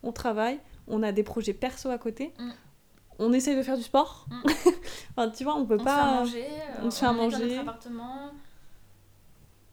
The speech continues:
Speaker 1: C'est pas non plus, euh, toujours possible de,
Speaker 2: Mm, mm, mm.
Speaker 1: de... faire tout, tu vois. Et, et je trouve que c'est bien qu'on ait autant d'idées. Même moi, hein, tous les jours, j'ai des nouvelles idées de projets. Euh, tous les jours, j'ai envie de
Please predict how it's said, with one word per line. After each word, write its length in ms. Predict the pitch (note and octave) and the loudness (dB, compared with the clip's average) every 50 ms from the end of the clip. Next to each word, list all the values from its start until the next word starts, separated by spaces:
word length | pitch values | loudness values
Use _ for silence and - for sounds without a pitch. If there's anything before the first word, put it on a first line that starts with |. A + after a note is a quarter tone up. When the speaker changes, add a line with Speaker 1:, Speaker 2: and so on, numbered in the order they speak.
| - - | -14 -6
Speaker 1:
C'est 120 | - A#3 | -4 0
pas 160 | A3 B3+ B3+ | 2 4 4
non 160 | B3 B3 A#3+ B3 | 6 4 4 2
plus, 280 | - - C#4 C4+ C#4 C4 | 0 -2 -2 -2 0 0
euh, 140 | A#3+ A#3 | 0 0
toujours 340 | A#3 A#3 - - A#3+ B3 - | -2 -4 -10 -10 -10 -10 -8
possible 360 | - B3 A#3 - - C4+ A#3 | -6 -8 -8 -6 -6 -8 -6
de, 360 | G#3+ A3 G#3+ G#3+ G#3+ G#3+ A3 A#3 A#3+ A#3+ - - | -4 -2 -2 -2 -2 -2 -4 -6 -8 -10 -12 -14
Speaker 2:
Mm, 40 | |
mm, 40 | B3+ B3 B3+ B3 B3 | -16 -14 -14 -14 -14
mm. 40 | - - - - G#3 | -14 -14 -14 -8 -6
Speaker 1:
de... 100 | G#3+ G3+ | -6 -6
faire 260 | - A3 A3 - - | -4 -6 -8 -8 -10
tout, 160 | - D#4 E4+ | -10 -10 -10
tu 160 | - - A#3+ | -8 -8 -8
vois. 220 | A3 A3+ B3+ C4+ - - - _ _ | -6 -6 -6 -8 -12 -16 -20 _ _
Et, 340 | - A3+ A3 G#3+ - - - | -2 0 0 2 0 0 -2
et 40 | A3 | -4
je 80 | G#3 - | -4 -4
trouve 180 | - - D4 - | -6 -6 -6 -6
que 120 | - A#3 | -6 -8
c'est 180 | A3 - G#3 G3 | -6 -4 -4 -4
bien 320 | F#3+ G#3 C#4+ F4 F#4 D#4+ | -4 -4 -4 -4 -4 -4
qu'on 200 | - - A#3+ G#3+ | -4 -4 -4 -2
ait 100 | G#3 - | -4 -2
autant 320 | - G#3+ G#3 G#3 A3 A3+ A3 | -2 -2 -2 -2 -2 -2 -2
d'idées. 520 | G3+ G3+ F#3+ F#3+ G#3 G#3 G#3+ G#3+ G#3 G3+ G#3 - - - - - - - - | -2 -4 -6 -4 -4 -2 -2 -2 -4 -4 -6 -10 -14 -20 -20 -20 -20 -12 -6
Même 200 | - G#3+ G#3+ A3 | -2 0 0 2
moi, 200 | B3+ F4+ G4 F#4 E4 | 2 0 0 0 -2
hein, 200 | E4 D#4+ D4 B3+ | -4 -4 -4 -4
tous 140 | - - C4 | -4 -4 -6
les 140 | B3+ B3+ B3+ | -4 -4 -6
jours, 120 | B3+ B3 | -6 -6
j'ai 100 | A#3 A3 | -6 -6
des 120 | G3+ G#3 G#3 | -4 -2 -2
nouvelles 280 | G#3 G#3 G#3 G#3 G#3 F#3+ | -2 -2 -2 -4 -4 -6
idées 160 | G3 G3 G#3 G3+ | -6 -4 -6 -6
de 40 | - | -6
projets. 500 | - - G3+ G3+ F#3+ G3+ G#3 A3 A3 G#3+ | -6 -6 -6 -4 -2 -2 -2 -2 -4 -4
Euh, 140 | G3 G3 G3+ | -6 -6 -8
tous 160 | - - - | -10 -10 -10
les 140 | G#3 G#3 G#3 | -8 -6 -6
jours, 340 | F#3+ G3+ G#3+ A3 A3 G#3+ G3+ | -6 -6 -8 -8 -8 -8 -8
j'ai 120 | F#3 G3 | -8 -8
envie 220 | G3+ G3+ G3 G3+ G3 | -8 -6 -6 -8 -6
de 360 | G3 G3+ G3+ G3+ G3+ G3 | -4 -4 -4 -4 -4 -6